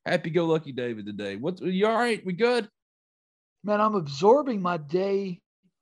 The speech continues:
Speaker 2: not having to go and stand on the practice field for four hours.
Speaker 1: What are you gonna do
Speaker 2: So
Speaker 1: with
Speaker 2: I'm,
Speaker 1: yourself?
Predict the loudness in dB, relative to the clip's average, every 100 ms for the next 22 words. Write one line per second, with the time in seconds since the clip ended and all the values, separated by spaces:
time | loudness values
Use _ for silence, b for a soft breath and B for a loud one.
0 | _ _ -8 0 2 2 -2 -4 -6 -2
1 | -2 -2 -6 -8 -8 -6 -10 -2 0 0
2 | -2 -10 -4 -2 -2 -6 B B _ -10
3 | -4 -4 -4 -6 -12 -18 -10 2 4 4
4 | 2 6 6 4 -2 0 2 2